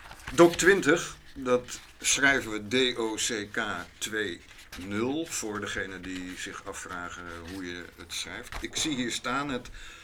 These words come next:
hart van Doc twintig wordt gevormd door collectieve leerervaringen. Programma's voor groepen mensen die op ontdekkingstocht willen gaan,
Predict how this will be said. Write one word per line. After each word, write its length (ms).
hart 260
van 220
Doc 180
twintig 280
wordt 160
gevormd 360
door 220
collectieve 580
leerervaringen. 1040
Programma's 560
voor 140
groepen 300
mensen 280
die 140
op 220
ontdekkingstocht 1000
willen 200
gaan, 400